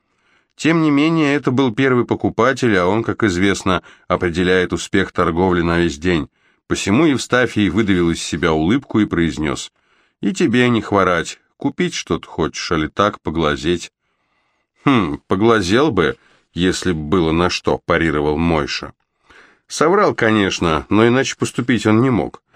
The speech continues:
Совсем недавно смутить его можно было лишь свитками Торы, написанными в обратную сторону,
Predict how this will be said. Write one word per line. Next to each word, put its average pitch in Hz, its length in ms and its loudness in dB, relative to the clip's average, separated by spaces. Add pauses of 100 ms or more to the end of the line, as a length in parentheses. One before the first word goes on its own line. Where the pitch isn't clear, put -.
(280)
Совсем 139 460 0
недавно 113 640 0 (220)
смутить 101 580 -2
его 117 140 4
можно 113 340 2
было 110 240 2
лишь 101 420 0
свитками 107 640 0
Торы, 101 540 0 (300)
написанными 92 720 0
в 87 80 2
обратную 92 600 2
сторону, 104 600 0